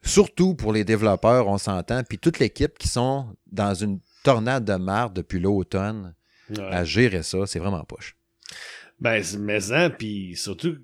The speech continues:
Speaker 2: qu'à un moment donné, tu sais, tu sais, quand la, la personne est à terre, ça sert à rien non plus de varger, de continuer à varger dessus, là, je veux dire, euh, rendu là, qu'est-ce que ça va te donner, tu sais, puis, tu sais, je, en tout cas, je pense qu'il y a aucune compagnie qui est parfaite, puis ils ont peut-être pris des, certaines décisions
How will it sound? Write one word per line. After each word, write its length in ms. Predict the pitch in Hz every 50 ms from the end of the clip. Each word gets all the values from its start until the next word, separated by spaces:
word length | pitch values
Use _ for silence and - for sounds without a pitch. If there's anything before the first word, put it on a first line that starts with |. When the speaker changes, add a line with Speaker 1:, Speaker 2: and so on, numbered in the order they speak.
| _ -
Speaker 2:
qu'à 140 | - 107
un 20 | 98
moment 140 | 98 98 98
donné, 340 | 101 113 143 147 131 110 98
tu 80 | -
sais, 100 | - 127
tu 500 | 139 139 131 117 104 98 92 87 82 78 - - - - - - - - - - - - _ _ _
sais, 100 | - 202
quand 160 | 202 220 160 135
la, 220 | 135 127 120 117
la 200 | 113 110 110 110
personne 320 | - 117 104 - 160 165 160
est 120 | 139 -
à 100 | 123 98
terre, 240 | - 135 147 156 131
ça 80 | 117 110
sert 260 | - 165 165 160 143
à 20 | 123
rien 120 | 127 151
non 140 | 160 139 110
plus 120 | - 151
de 80 | 139 123
varger, 360 | 120 135 131 127 107 123 123
de 60 | 101 - - - -
continuer 240 | 139 123 101 135 135
à 20 |
varger 400 | 120 113 135 120 123 120 127 123
dessus, 320 | - - - 113 107 98 98
là, 80 | 107 123 120 117
je 120 | 110 104 113
veux 60 | 113
dire, 140 | 113 110 104
euh, 200 | 107 104 101 98 95 - - - - - _ -
rendu 240 | 120 135 135 123 127
là, 80 | 170 165
qu'est-ce 240 | 131 139 - -
que 60 | - -
ça 120 | 180 170
va 140 | 156 151 143
te 60 | 131
donner, 460 | 120 135 120 117 117 139 151 151 135 113
tu 60 | - -
sais, 240 | 135 143 135 120 98
puis, 320 | - 104 101 98 90 82 _ - - - - - - - _ _ _ -
tu 20 |
sais, 100 | - 147
je, 320 | 120 - - _ _ - -
en 60 | 117
tout 200 | - - - 92
cas, 80 | 80 - -
je 80 | -
pense 180 | - 151 151 135
qu'il 80 | 127
y 20 | 143
a 60 | 127
aucune 240 | 123 113 165 165 139
compagnie 400 | - 147 135 131 120 131 147 135
qui 100 | - 135
est 40 | 113
parfaite, 540 | - 120 101 - - - 131 139 143 - _
puis 300 | - 107 107 104 104 101
ils 80 | 104 110
ont 60 | 107
peut-être 240 | 104 - 143 131 -
pris 120 | - 135 147
des, 80 | 127
certaines 320 | 107 - 120 110 139 139 131
décisions 480 | 123 113 - - 104 117 139 135 123